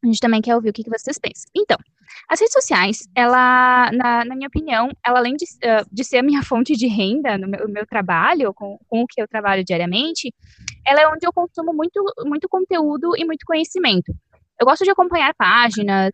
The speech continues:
pessoas que elas me tragam, me agreguem esse conhecimento. Eu sou muito curiosa, né? Então, de diferentes assuntos. E que também possuam conteúdos que são bem elaborados, com consistência, com estudo, né? Não só, né, fake news, não, né? Por favor, não. <laughs> Zero.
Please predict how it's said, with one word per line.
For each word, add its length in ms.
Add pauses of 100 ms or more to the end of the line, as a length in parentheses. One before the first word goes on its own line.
pessoas 540
que 120
elas 180
me 100
tragam, 460
me 80
agreguem 400
esse 140
conhecimento. 600
Eu 60
sou 100
muito 180
curiosa, 540
né? 140
Então, 220
de 120
diferentes 480
assuntos. 600 (500)
E 100
que 80
também 260
possuam 400
conteúdos 540
que 120
são 140
bem 140
elaborados, 640
com 140
consistência, 800
com 120
estudo, 440
né? 200
Não 200
só, 480
né, 260
fake 240
news, 200
não, 200
né? 120
Por 120
favor, 300
não. 200
<laughs> 340
Zero. 260